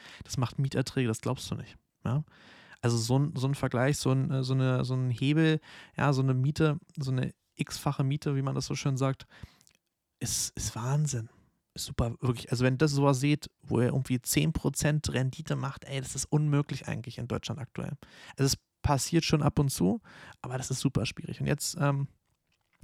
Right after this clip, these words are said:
jetzt stellen wir fest, also du bist ein Angestellter, du willst jetzt loslegen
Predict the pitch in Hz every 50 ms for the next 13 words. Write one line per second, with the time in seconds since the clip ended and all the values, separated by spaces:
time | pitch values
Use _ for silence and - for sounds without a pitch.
0 | - - - - - - - - - - _ - 135 - - 143 135 143 147 139
1 | - 156 156 - - 147 135 135 143 147 139 127 143 156 156 147 143 - - 139
2 | 143 151 156 - - 143 - 147 139 135 127 127 - - 135 - - 143 143 -
3 | 143 139 - - 151